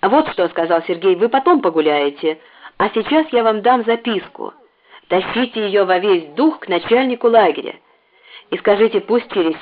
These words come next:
час приготовит мне машину на Севастополь.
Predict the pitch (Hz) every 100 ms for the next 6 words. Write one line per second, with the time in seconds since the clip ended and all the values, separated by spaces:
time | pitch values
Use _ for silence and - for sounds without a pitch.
0 | - 247 285 - 156 156 151 226 214 175
1 | 180 170 151 - 254 247 185 208 214 202
2 | 202 - 175 160 156